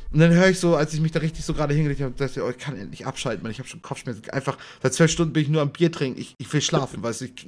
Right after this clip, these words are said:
geht nicht mehr." So, und dann höre ich, wie meine Mitbewohner nach Hause kommen, auch alleine. Und ich denk, "Nice, Alter, heute Abend nicht." Am Freitag war das schon so doll. Und dann mussten wir im Bungalow schon so ein bisschen aufräumen, weil einfach so viele Leute da waren.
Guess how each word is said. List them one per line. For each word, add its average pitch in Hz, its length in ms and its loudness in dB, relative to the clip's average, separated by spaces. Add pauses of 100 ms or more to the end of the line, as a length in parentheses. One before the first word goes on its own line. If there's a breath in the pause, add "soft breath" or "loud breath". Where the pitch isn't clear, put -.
geht - 140 0
nicht 101 120 -6
mehr." 87 140 -6 (340 loud breath)
So, 170 120 2
und 160 60 8
dann 165 80 8
höre 185 80 8
ich, 175 100 2
wie 170 40 2
meine 160 160 6
Mitbewohner 170 300 4
nach 165 80 4
Hause 160 160 2
kommen, 165 160 0
auch 160 160 2
alleine. 151 320 2
Und 127 60 0
ich 127 80 -4
denk, 131 200 -4
"Nice, 135 440 -2
Alter, 120 220 -2
heute 143 220 0
Abend 139 200 -4
nicht." 135 180 -6
Am 117 80 -8
Freitag 160 340 -4
war 131 80 -2
das 120 80 -4
schon 139 160 -10
so 123 100 -8
doll. 131 480 -2 (360 loud breath)
Und - 60 -4
dann 135 100 4
mussten 143 220 4
wir 123 80 4
im 156 100 10
Bungalow 135 340 4
schon 127 140 -6
so 127 60 -4
ein - 20 -10
bisschen 120 180 -8
aufräumen, 117 340 -6
weil 107 100 -2
einfach 113 240 -8
so 208 160 -2
viele 220 200 4
Leute 135 240 6
da 104 160 -2
waren. 107 180 -6